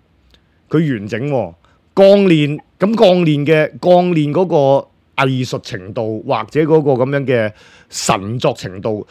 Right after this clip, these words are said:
同我哋頭先講嗰啲作品或者同 Hunter 梗係冇辦法，冇辦法相比啦。火影忍-，火影忍者嗰個咁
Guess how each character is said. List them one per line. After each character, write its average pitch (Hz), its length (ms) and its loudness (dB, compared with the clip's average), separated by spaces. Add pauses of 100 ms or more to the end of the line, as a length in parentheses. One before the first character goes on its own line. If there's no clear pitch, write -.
(140)
同 113 180 -6
我 139 120 0
哋 143 80 0
頭 107 140 -6
先 165 160 -4
講 135 140 0
嗰 151 80 0
啲 143 40 -2
作 120 140 -2
品 117 180 -4
或 127 100 2
者 147 80 -2
同 110 140 -4
Hunter 113 380 -6
梗 131 120 -4
係 131 120 -2
冇 101 120 -6
辦 98 180 -2
法， 101 180 -4 (360)
冇 117 180 -4
辦 107 200 -2
法 113 180 -2 (140)
相 123 380 -4
比 - 160 -8
啦。 117 180 -2 (340)
火 147 200 4
影 220 140 4
忍-， 190 260 0 (120)
火 160 160 2
影 196 140 4
忍 175 220 0
者 151 120 0
嗰 165 220 0
個 156 200 0
咁 151 40 -2